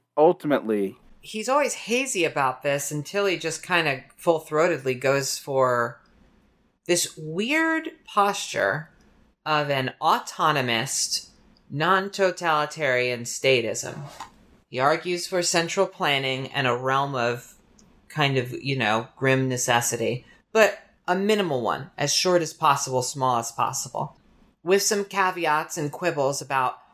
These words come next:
Speaker 2: just how autonomous even, you know, controlled, exploited work can be under capitalism. One would hope, you know, socialism could do it, do this, do autonomy even on the job better than capitalism can,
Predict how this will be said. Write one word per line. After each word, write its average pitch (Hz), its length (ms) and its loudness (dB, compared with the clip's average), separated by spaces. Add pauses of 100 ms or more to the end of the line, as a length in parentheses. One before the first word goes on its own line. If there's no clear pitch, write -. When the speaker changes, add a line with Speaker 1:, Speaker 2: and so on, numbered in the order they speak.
(120)
Speaker 2:
just 180 240 0
how 156 220 0
autonomous 139 840 0
even, 139 380 0
you 127 140 0
know, 113 220 2
controlled, 131 500 2
exploited 139 480 -2
work 120 340 -2
can 127 160 -2
be 120 160 0
under 113 220 2
capitalism. 117 920 0 (280)
One 127 240 0
would 120 100 -2
hope, 123 340 2 (520)
you 123 100 -2
know, 110 180 2
socialism 113 720 0
could 117 340 -2 (340)
do 123 240 0
it, 110 200 0 (920)
do 156 220 -2
this, 147 440 0 (120)
do 190 120 4
autonomy 160 680 2
even 139 220 -2
on 127 140 2
the 117 60 -4
job 123 320 0
better 120 200 0
than 117 200 -6
capitalism 113 640 0
can, 117 380 -2